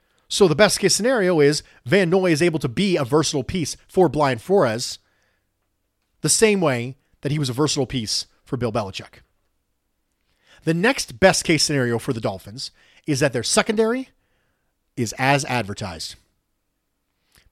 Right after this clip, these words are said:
Byron Jones, Xavier Howard, Noah Igbinoghene. I am jealous. I am jealous of that cornerback trio.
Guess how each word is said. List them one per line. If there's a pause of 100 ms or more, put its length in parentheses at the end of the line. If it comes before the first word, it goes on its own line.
(120)
Byron
Jones, (500)
Xavier
Howard, (380)
Noah
Igbinoghene. (720)
I
am
jealous. (1400)
I
am
jealous
of
that
cornerback
trio.